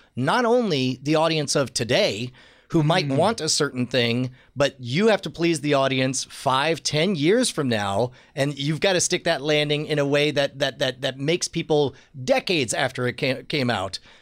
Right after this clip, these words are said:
Speaker 1: happy with how it ended. Because there are
Speaker 2: And if
Speaker 1: times
Speaker 2: you
Speaker 1: that they do fan service and you're just like, you know, l-, maybe at the time it felt great, but then, but then you look at it later, you're like, "Ooh, that did not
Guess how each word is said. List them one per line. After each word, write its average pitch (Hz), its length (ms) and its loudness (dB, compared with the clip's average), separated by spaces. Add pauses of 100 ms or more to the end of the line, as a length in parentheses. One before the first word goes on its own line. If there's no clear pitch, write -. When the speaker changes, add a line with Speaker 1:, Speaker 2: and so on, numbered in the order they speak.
(120)
Speaker 1:
happy 156 420 -2
with 120 180 0
how 135 200 0
it 120 80 2
ended. 101 320 -4
Because 131 280 0
there 165 120 2
are 208 60 4
Speaker 2:
And 208 100 2
if - 60 2
Speaker 1:
times 180 160 2
Speaker 2:
you 196 60 0
Speaker 1:
that 147 120 -2
they 151 80 0
do 143 140 -2
fan 147 300 -2
service 151 420 -2
and 156 100 -2
you're 160 80 -2
just 156 180 -4
like, 170 220 2 (240)
you 185 80 2
know, 151 160 0 (100)
l-, 170 120 -2
maybe 185 260 2
at 180 80 0
the 151 80 -12
time 220 260 0
it - 80 -2
felt 147 220 0
great, 135 240 2
but 151 100 -8
then, 151 260 0
but 135 120 -4
then 170 140 0
you 156 80 0
look 175 180 0
at 160 80 2
it 156 60 2
later, 190 200 2
you're 156 140 2
like, 135 160 0
"Ooh, 165 240 0
that 147 220 -2
did 113 140 -4
not 117 380 -2